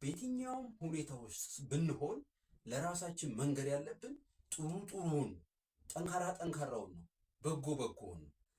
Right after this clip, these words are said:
ራስን መውደድ ኃጢአት አይደለም። ምክንያቱም ራሳችንን ሳንወድ ለሌሎች አንተርፍም፣ ሌሎችን አንወድም። ራስን መውደድ የሚጀምረው ደግሞ ለራስ ጥሩ ነገር ከመንገርና ለራስ ጥሩ አመለካከት ከማዳበር ነው።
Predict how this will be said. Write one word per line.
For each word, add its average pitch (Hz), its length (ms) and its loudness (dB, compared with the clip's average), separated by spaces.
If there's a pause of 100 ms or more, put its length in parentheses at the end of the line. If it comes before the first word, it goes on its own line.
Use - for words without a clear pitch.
(240)
ራስን 226 420 6
መውደድ 208 360 4 (140)
ኃጢአት - 460 -4
አይደለም። - 280 -14 (160)
ምክንያቱም 214 440 0 (140)
ራሳችንን 220 640 2
ሳንወድ 156 480 2 (560)
ለሌሎች 147 640 0
አንተርፍም፣ 107 520 -10 (100)
ሌሎችን 139 520 -4
አንወድም። - 480 -10 (640)
ራስን 185 380 4
መውደድ 139 340 0
የሚጀምረው 107 560 -6
ደግሞ 160 200 -6 (420)
ለራስ 170 400 0 (120)
ጥሩ 190 200 -4 (120)
ነገር 120 300 -2
ከመንገርና 107 580 -6 (180)
ለራስ 147 400 -2
ጥሩ - 180 -2 (200)
አመለካከት 113 600 -8 (340)
ከማዳበር 90 520 -8
ነው። - 140 -20